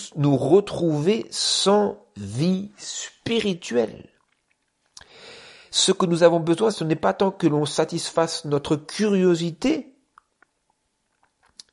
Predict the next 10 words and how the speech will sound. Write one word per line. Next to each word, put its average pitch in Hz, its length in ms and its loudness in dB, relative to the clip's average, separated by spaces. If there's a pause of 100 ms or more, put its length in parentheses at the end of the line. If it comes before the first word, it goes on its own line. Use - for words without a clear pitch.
(1600)
mais 143 140 4
plutôt 175 920 -2
que 160 100 -6
nous, 139 320 -4 (240)
que - 100 -8
nous 139 120 -4
puissions 151 520 -6
obtenir 175 800 -2
un 139 140 0
cœur 175 640 4